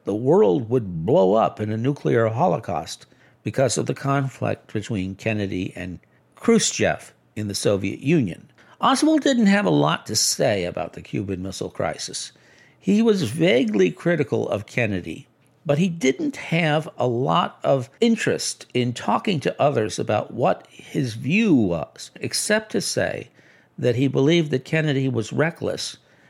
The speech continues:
and almost caused World War Three. But the most important thing for Oswald was the fate of Fidel Castro. He was reading in The Militant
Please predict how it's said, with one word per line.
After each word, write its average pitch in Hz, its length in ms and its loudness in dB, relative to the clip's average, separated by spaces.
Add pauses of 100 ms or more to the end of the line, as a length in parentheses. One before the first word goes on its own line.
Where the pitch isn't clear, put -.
(120)
and 123 160 -4
almost 147 640 0
caused 107 420 -2
World 113 400 0
War 90 200 -4
Three. 113 580 0 (680)
But 123 120 -4
the 139 60 -2
most 208 300 2
important 190 580 0
thing 113 260 0
for - 220 -4
Oswald 98 640 -2 (360)
was 120 260 0
the 127 140 0
fate 160 640 -2 (300)
of 127 300 4
Fidel 110 600 0
Castro. - 920 -4 (220)
He 117 220 -4
was 104 280 -2
reading 160 520 2
in 101 180 0
The 104 80 0
Militant 165 760 0